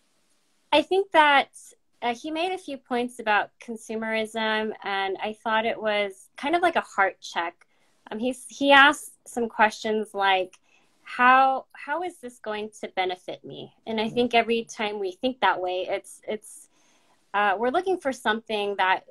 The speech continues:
Speaker 1: c-, could come from a selfish motive. Um, he also talked about how consumerism offers an escape for us when, uh, things become difficult.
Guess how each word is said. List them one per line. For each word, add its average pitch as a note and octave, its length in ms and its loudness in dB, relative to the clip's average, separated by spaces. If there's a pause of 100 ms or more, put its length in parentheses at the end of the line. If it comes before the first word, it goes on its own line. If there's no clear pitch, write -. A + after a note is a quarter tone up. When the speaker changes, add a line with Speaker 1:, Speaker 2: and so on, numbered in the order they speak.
(160)
Speaker 1:
c-, - 160 -16 (100)
could B3+ 240 -6
come A3 280 -6
from G#3+ 200 -8
a F#3+ 40 -10
selfish G3 540 -6
motive. F#3 440 -2 (680)
Um, G3+ 260 -2
he B3 120 0
also B3+ 440 4
talked A#3+ 340 -4
about G#3+ 300 0
how G#3+ 280 -2
consumerism G#3 1200 -6 (200)
offers G#3+ 460 -4
an G3 120 -10
escape F#3 640 -6
for G3 120 0
us F#3+ 400 2 (340)
when, F#3+ 500 -2 (220)
uh, F#3+ 420 0
things G#3+ 300 -6
become G#3 320 -4 (100)
difficult. C4 720 0